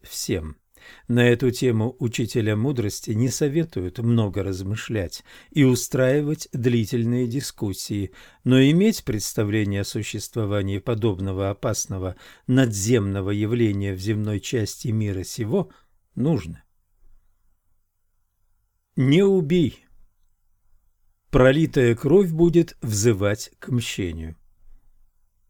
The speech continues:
Миллионы погибших на войне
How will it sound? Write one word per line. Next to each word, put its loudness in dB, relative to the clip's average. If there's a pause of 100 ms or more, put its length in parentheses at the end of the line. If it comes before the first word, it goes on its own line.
(1080)
Миллионы 8
погибших 2
на 2
войне 4